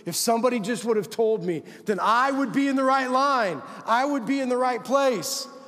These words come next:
So for all of my life, I've always said this, like, I'm not gonna mince words. I'm just gonna say it the way it is. And it might be hurtful,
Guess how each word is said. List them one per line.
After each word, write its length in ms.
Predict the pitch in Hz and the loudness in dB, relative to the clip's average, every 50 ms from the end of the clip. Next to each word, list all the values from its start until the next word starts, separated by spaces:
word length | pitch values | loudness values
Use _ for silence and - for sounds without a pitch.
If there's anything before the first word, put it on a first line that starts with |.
| - - - _ _ _ _ _ _ _ | -20 -20 -20 _ _ _ _ _ _ _
So 200 | - - 240 220 | -6 0 0 0
for 300 | 180 - 226 214 196 220 214 - | 0 2 0 0 0 -2 -2 0
all 320 | 214 233 240 254 262 269 | 2 2 4 4 2 2
of 140 | 262 208 190 | 0 0 0
my 220 | 233 220 208 196 | 0 0 0 2
life, 320 | 190 190 180 180 165 - 175 | 2 2 2 0 0 0 -4
I've 160 | 165 147 170 | -4 -2 -2
always 240 | 170 165 160 165 - | -2 -2 -2 -4 -4
said 200 | - 170 151 135 | -4 -6 -4 -4
this, 220 | 151 143 - - | -6 -6 -6 -6
like, 160 | 160 147 - | -6 -4 -4
I'm 140 | 160 160 160 | -4 -4 -2
not 160 | 156 151 151 156 | -4 -4 -6 -6
gonna 160 | 160 151 147 | -8 -8 -6
mince 280 | 143 147 143 139 - | -6 -6 -8 -8 -10
words. 300 | - 151 156 143 135 123 | -8 -8 -8 -8 -6 -8
I'm 140 | 143 147 151 | -10 -10 -10
just 160 | 143 135 - | -10 -12 -12
gonna 160 | - 143 135 127 | -12 -12 -10 -8
say 160 | - 147 143 | -6 -6 -6
it 80 | 135 | -6
the 80 | 139 135 | -8 -8
way 160 | 139 139 135 | -8 -6 -6
it 80 | 135 135 | -8 -8
is. 340 | 123 110 101 - - - _ _ _ _ _ _ _ _ _ _ _ _ - _ - | -10 -12 -12 -16 -20 -20 _ _ _ _ _ _ _ _ _ _ _ _ -20 _ -12
And 100 | 135 147 | -6 -4
it 80 | 165 180 | -4 -2
might 260 | 185 175 180 180 165 | 0 0 -2 -2 -2
be 100 | 175 175 | -4 -6
hurtful, 520 | 147 160 185 185 180 - 202 202 190 180 | -6 -6 -8 -8 -8 -6 -6 -6 -6 -8